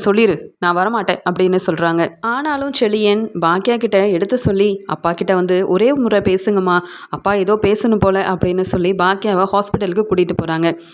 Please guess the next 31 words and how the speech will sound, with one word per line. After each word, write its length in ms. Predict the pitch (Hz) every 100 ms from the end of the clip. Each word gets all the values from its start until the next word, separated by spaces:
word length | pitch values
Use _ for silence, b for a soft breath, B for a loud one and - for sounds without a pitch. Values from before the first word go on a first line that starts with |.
| B B -
பாக்கியாவுக்கு 420 | 151 185 226 214
ரொம்ப 280 | 180 185 247
கோவம் 240 | 214 208 208
வருது. 280 | 190 175 156 -
ஒரு 200 | 165 170
பக்கம் 480 | 185 180 202 196 233 B -
அத்தை 300 | 160 - 214
ஈஸ்வரி 420 | 196 254 254 247
என்னை 160 | 226 202 208
புரிஞ்சுக்க 280 | 226 240
மாட்டேங்கிறாங்கன்னா, 720 | 220 196 190 185 180 175 180 214
என் 240 | 170 180
பசங்க 340 | 180 185 226 247
நான் 120 | 196
சொல்ற 260 | 202 208 240
எதையும் 320 | 175 180 277
கேட்க 220 | 240 202
மாட்டேங்கிறாங்க. 560 | 196 185 180 180 180 170 B B
அவங்க 280 | 190 185 185
அப்பா 260 | 175 233
தான் 200 | 233 262
முக்கியம்னு 360 | 220 - 226 214
நினைக்கிறாங்க. 640 | 190 190 190 185 185 - -
என்னை 240 | 170 185
பத்தியும் 500 | 190 196 247 226 226
என் 140 | 185 175
நிலைமையை 360 | 185 247 269
பத்தியும் 380 | 233 196 202 214 B B
இந்த 140 | 180 175
செழியன் 340 | 202 190 233 233
இனியான்னு 420 | 196 214 233 208